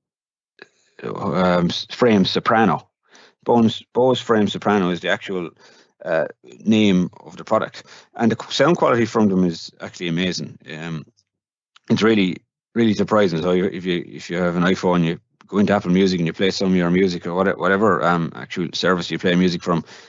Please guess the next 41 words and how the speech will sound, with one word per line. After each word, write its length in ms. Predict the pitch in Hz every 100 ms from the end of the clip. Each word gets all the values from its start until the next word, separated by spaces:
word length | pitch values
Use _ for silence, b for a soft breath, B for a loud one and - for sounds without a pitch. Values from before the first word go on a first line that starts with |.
| B
the 60 | -
sound 280 | - 101 92
will 180 | 87 87
come 400 | - 98 90 - _
into 200 | 98 90
the 80 | 80
sun, 320 | 95 98 92 _ -
into 220 | 104 101
the, 300 | 92 87 76
um, 160 | 87 82
frames, 460 | 78 98 92 80 - B B B -
and, 320 | 95 95 92
um, 320 | 92 90 87 - _ _ _ _ _ _ _ _ _ -
it's 100 | 87
very 220 | 123 131
good. 240 | 101 107
There's 340 | 85 82 85 -
really 220 | 104 101
good 180 | 95 82
bass 300 | 95 107 113
on 140 | 101
it, 140 | 95 85
and, 280 | 80 78
uh, 280 | 78 78 71 - B B B _
it's 140 | -
surprising, 500 | 95 - 101 92 82
really. 280 | 80 78 - B B B B -
Um, 360 | 92 92 92 -
you 160 | - 117
can 140 | 131
also 260 | 147 139 120
activate 640 | 117 - 95 101 98 -
your, 400 | 98 90 90 87
um, 440 | 87 85 85 80 - _ _ _ _ - _ _ -
we'll 140 | 82
say 180 | - 98
your 220 | 90 85
assistant 480 | 78 143 143 - 82
if 100 | 85
you're 100 | 85
using 480 | 90 87 85 80